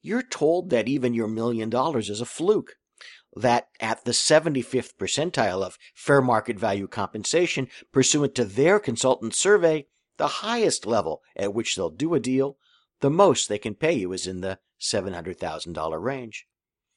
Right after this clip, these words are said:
After all, they state with claimed moral superiority,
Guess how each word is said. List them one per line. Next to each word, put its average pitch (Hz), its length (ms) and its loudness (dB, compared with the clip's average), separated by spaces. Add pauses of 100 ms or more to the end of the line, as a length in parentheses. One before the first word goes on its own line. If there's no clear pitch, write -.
(160)
After 120 420 0
all, 156 240 4
they 113 200 0 (160)
state - 340 0
with 101 180 -10
claimed 101 440 -6
moral 107 340 -2
superiority, 104 960 -2